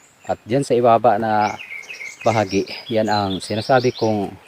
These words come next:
nakapile na mga bato na harang ng tubig.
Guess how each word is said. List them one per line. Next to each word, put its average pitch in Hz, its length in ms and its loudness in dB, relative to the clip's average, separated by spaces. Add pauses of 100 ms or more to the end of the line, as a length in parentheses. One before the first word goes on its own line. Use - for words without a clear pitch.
(720)
nakapile 113 480 4
na 113 80 2
mga 110 160 2
bato 110 320 0 (480)
na 92 480 -4
harang 107 320 2
ng 104 80 -4
tubig. 98 320 -6